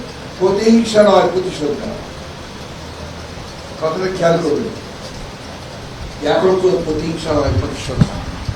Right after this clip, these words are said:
শান্তি ও ভালোবাসার মধ্যে দিয়ে আমাদেরকে দেশ পরিচালনা করতে হবে, গণতন্ত্রের দিকে এগিয়ে যেতে হবে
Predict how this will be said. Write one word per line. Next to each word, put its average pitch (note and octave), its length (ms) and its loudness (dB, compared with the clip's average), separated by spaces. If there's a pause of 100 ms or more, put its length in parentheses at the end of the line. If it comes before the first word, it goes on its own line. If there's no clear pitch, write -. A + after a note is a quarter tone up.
(260)
শান্তি F3 400 2
ও D3 100 6
ভালোবাসার D3 540 8
মধ্যে C3+ 280 2
দিয়ে A#2 200 0 (560)
আমাদেরকে B2+ 800 -4 (1500)
দেশ B2+ 260 -2
পরিচালনা C#3 340 4
করতে C#3+ 340 0
হবে, - 160 2 (800)
গণতন্ত্রের D3+ 640 2 (460)
দিকে D3 220 -2
এগিয়ে A#3+ 300 0
যেতে A3+ 160 -2
হবে G3+ 240 -6